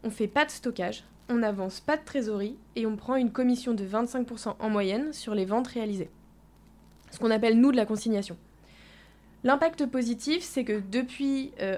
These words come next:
un an, on a sauvé plus de cinquante mille mètres de tissu.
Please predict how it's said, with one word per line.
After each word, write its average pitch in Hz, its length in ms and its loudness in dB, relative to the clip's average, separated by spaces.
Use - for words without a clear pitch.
un 254 220 4
an, 247 240 2
on 226 160 0
a 220 100 2
sauvé 226 360 -2
plus 302 220 0
de 294 40 -10
cinquante 240 380 -2
mille 233 120 2
mètres 220 180 0
de 214 100 -2
tissu. 226 360 -10